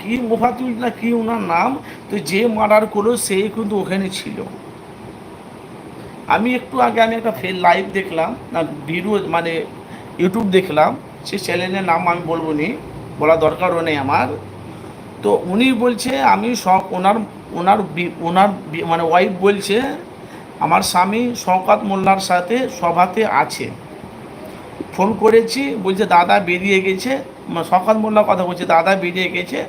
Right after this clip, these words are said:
আমিও আসছি।' এই শওকত মোল্লা বেরিয়ে যাবার ওই মানে রাজ্জাক খান আসার আগে ঠিক যখন দশটার আশপাশ, দশটার আগেই ওনাকে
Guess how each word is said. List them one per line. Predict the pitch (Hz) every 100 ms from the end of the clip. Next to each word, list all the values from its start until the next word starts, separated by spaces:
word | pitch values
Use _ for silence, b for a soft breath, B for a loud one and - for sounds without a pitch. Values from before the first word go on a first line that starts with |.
| B B B -
আমিও | 147 170 170 160
আসছি।' | 147 - - - - - - - - B B B B
এই | 175 185 - -
শওকত | 240 - 233 240
মোল্লা | 240 240 247
বেরিয়ে | 202 208 208 233 247
যাবার | 220 233 233 226 247 - 190
ওই | 196 202 175
মানে | 170 180 185 165 143 B B B -
রাজ্জাক | 165 175 240 233
খান | 208 220
আসার | 196 165 180 208 220
আগে | 190 190 208 269 - -
ঠিক | 233 294 233
যখন | 240 220 220
দশটার | 185 185 185 240 262 -
আশপাশ, | 175 - - - - - - - - - - B B B -
দশটার | 165 175 220 220
আগেই | - 175 175 262
ওনাকে | 277 190 185 - 233 254